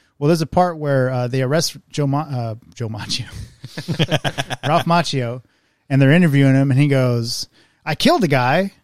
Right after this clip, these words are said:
Speaker 1: I killed a guy." And he's, like, surprised, and he's like, "Oh, what the fuck?" Like, it's a, you know, 'cause that's the whole thing. It's about a murder, right? So then later on, when the, when the cop testifies, uh, in court, he's like, what are his words? "I killed a guy. I killed a guy." He says it so boringly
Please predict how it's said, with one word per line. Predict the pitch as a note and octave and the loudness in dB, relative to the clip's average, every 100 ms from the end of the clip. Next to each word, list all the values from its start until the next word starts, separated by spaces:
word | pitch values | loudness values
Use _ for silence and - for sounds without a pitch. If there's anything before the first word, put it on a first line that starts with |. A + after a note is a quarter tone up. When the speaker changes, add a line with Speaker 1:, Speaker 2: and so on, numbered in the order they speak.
| _ | _
Speaker 1:
I | - D3 | -12 -6
killed | - F4+ | -2 -2
a | G3+ | -4
guy." | D3+ C3 E3+ | -8 -6 -6
And | D#3+ | -6
he's, | C#3 | -6
like, | C3+ B2 | -6 -4
surprised, | C#3 - D#3+ D3+ C#3+ C3 B2+ | -4 0 2 4 4 2 -2
and | B2+ | -4
he's | A#2+ | -4
like, | A#2+ | -4
"Oh, | A3 | -4
what | A3+ - | -4 -6
the | |
fuck?" | - A3+ | -4 -4
Like, | D#3+ B2+ | -4 -8
it's | C3+ | -8
a, | C#3 B2 | -8 -8
you | B2+ | -6
know, | A#2+ | -6
'cause | A#2 | -4
that's | B2+ - | -4 -2
the | |
whole | C3+ | -4
thing. | C#3 F3 | -2 -4
It's | A#2 | -4
about | A#2+ | -4
a | A#2+ | -2
murder, | F#3 B3+ C3+ A2 | 0 0 -2 -8
right? | A2 C#3 G3 _ _ _ | -8 -8 -10 _ _ _
So | - D3+ | -4 0
then | D3+ D#3 | 2 2
later | D3 D#3 D#3 | 2 0 0
on, | F#3+ E3+ | 0 -2
when | D3 | -6
the, | C3+ C3 | -8 -12
when | D3+ | -16
the | C3+ | -12
cop | B2 D#3 C#3+ | -4 -4 -2
testifies, | F3+ F3+ D3+ - A#2 A2+ C#3 - - _ _ _ - | -4 -4 -6 -6 -4 -4 -6 -10 -16 _ _ _ -12
uh, | C#3 B2 B2 | -8 -6 -6
in | A#2+ | -6
court, | - A3 F3 | 0 0 0
he's | C3 C#3+ | 0 0
like, | C3+ B2+ A#2+ - - | 2 0 -4 -8 -6
what | D#3 F3 | 0 2
are | F3 | 2
his | F3 D3+ | 2 0
words? | G3+ A3 - _ _ _ | 0 0 -2 _ _ _
"I | C3+ E3+ | -6 -6
killed | - D3+ D#3 | -2 -4 -4
a | |
guy. | A#2 G2+ G#2+ _ _ _ _ _ - | -6 -8 -16 _ _ _ _ _ -14
I | A#2 | -12
killed | A2 A2+ G#2+ | -8 -8 -6
a | |
guy." | C#3 D#3+ - _ _ | -6 -6 -10 _ _
He | - | -12
says | - C#3 | -8 -6
it | C3 | -6
so | - D#3 | 0 0
boringly | C3+ B2 D#3 F3+ D#3 B2+ A#2 A2+ A#2+ | 0 2 2 2 -2 -4 -4 -2 -2